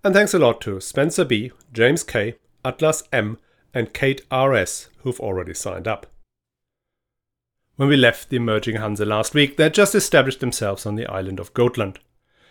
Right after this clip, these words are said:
They founded the city of Visby and convinced the Gotlanders to take them to Novgorod, the great entrepot of all goods the wide steppes of Eastern Europe could offer.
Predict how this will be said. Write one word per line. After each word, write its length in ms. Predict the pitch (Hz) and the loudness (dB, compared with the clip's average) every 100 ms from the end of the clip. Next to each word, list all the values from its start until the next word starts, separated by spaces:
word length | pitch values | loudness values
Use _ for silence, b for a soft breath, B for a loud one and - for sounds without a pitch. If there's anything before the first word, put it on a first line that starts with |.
| - | -2
They 100 | 165 | 0
founded 440 | - 151 139 135 | 4 4 6 2
the 100 | 143 | -2
city 260 | - 123 123 | -2 0 0
of 120 | 110 | -2
Visby 440 | 101 92 - 98 - - | -4 -8 -10 -14 -14 -10
and 100 | 127 | -2
convinced 360 | 147 156 180 | 2 2 2
the 80 | - | 0
Gotlanders 600 | 175 160 151 139 123 120 - | 2 2 4 2 2 0 -4
to 80 | 143 | -8
take 240 | 110 95 | -6 -8
them 100 | 95 | -10
to 120 | - | -10
Novgorod, 680 | 110 110 127 - 123 98 - _ _ _ _ - | -4 2 2 2 0 0 -4 _ _ _ _ -8
the 100 | 127 | 0
great 320 | 131 117 - | 4 4 2
entrepot 680 | 135 127 135 - 131 107 - | 0 2 0 2 4 2 -2
of 140 | - - | -14 -6
all 380 | 135 123 120 123 | 2 4 4 2
goods 440 | 117 110 101 - | 0 -2 -2 -8
the 140 | - 113 | -6 -4
wide 340 | 107 104 104 | 0 -2 -2
steppes 400 | - - 98 - | -8 -6 -6 -6
of 80 | 107 | -12
Eastern 400 | - 110 - 110 | -10 -10 -8 -6
Europe 280 | 101 92 - | -6 -8 -10
could 120 | 104 | -6
offer. 300 | 110 - 104 | -4 -4 -10